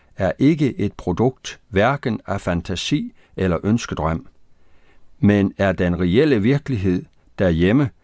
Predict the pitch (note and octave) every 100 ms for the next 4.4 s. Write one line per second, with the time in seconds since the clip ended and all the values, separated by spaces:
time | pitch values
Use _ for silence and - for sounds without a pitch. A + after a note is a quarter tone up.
0 | _ _ - F#2+ D#2+ F#2+ C3+ - G2+ -
1 | F2+ F2 E2+ - G2+ G2+ - _ - -
2 | F2 E2+ F2+ - _ _ _ _ _ _
3 | - _ _ _ - C3+ A#2+ A2 F2 -
4 | - C#3 D3+ G#2